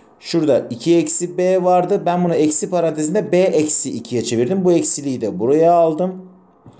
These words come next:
Şimdi ne oldu? İki tarafta da elimde B eksi iki ortak oldu. O zaman B eksi iki parantezine alıyorum. Burada üç A kaldı elimde. Burada da eksi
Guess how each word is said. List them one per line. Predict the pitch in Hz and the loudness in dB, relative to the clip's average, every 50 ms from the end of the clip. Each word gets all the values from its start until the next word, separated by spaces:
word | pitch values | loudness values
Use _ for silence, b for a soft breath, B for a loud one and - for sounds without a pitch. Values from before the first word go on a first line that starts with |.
| B B B B B B B B B - | B B B B B B B B B -10
Şimdi | - - 196 208 208 | -6 -4 -2 0 2
ne | 226 | 2
oldu? | 220 202 170 185 208 208 - - - - - _ | 2 2 2 2 0 0 -2 -8 -14 -20 -12 _
İki | 180 180 - 196 | -8 -8 -6 -2
tarafta | - 196 170 156 104 151 147 120 | 0 2 2 2 0 -2 -2 -2
da | 147 | -2
elimde | 147 151 160 156 170 165 165 185 208 220 226 226 - - - - _ _ _ _ _ _ _ _ _ _ _ _ _ _ _ _ _ _ - - _ - | 0 0 0 0 0 0 0 2 2 2 2 0 -4 -10 -18 -20 _ _ _ _ _ _ _ _ _ _ _ _ _ _ _ _ _ _ -20 -18 _ -10
B | 113 92 113 143 | -8 -2 2 2
eksi | 160 180 160 160 156 151 - - 185 180 | 2 4 2 2 0 0 -2 -2 -2 -2
iki | 151 - - - 190 | -4 -6 -4 -6 -4
ortak | - 151 139 127 131 143 127 - 104 | 0 0 0 0 0 -2 -2 -2 -2
oldu. | 92 90 92 - | -4 -4 -4 -2
O | 139 147 | -2 -2
zaman | 147 165 170 170 156 156 | 0 0 0 0 0 -2
B | 185 | -2
eksi | 190 175 151 160 151 - - 131 110 | 0 0 -2 -2 -2 -2 -2 -4 -6
iki | 113 113 - - - | -10 -12 -12 -14 -8
parantezine | - 110 127 143 147 147 151 147 135 147 160 165 | -6 -4 -2 -2 -2 -2 -4 -4 -4 -2 -2 -2
alıyorum. | 160 160 156 151 156 156 160 160 - - - - _ _ _ _ _ _ _ _ _ _ _ _ _ _ - | 0 0 0 2 2 2 0 0 -2 -4 -12 -18 _ _ _ _ _ _ _ _ _ _ _ _ _ _ -14
Burada | 127 131 160 175 165 - 131 117 92 - - - - _ - | -6 0 2 2 2 2 2 0 0 -2 -4 -10 -16 _ -6
üç | 147 156 160 - - 175 | -6 -6 -6 -2 -2 0
A | 165 165 170 170 | 0 0 0 0
kaldı | 170 160 160 151 151 165 | 0 0 0 0 0 0
elimde. | 165 156 156 165 160 160 170 175 165 170 - - - _ _ _ _ _ _ - | 0 0 -2 -2 0 0 0 0 0 -4 -10 -18 -20 _ _ _ _ _ _ -16
Burada | 127 131 135 151 165 165 151 156 156 175 | -12 -6 -2 0 0 2 2 2 2 2
da | 185 185 180 - - | 0 0 -2 -2 0
eksi | 151 156 151 151 - - - - 151 160 175 185 - - | 0 0 0 -2 -2 -2 -2 -2 -2 -4 -4 -6 -8 -12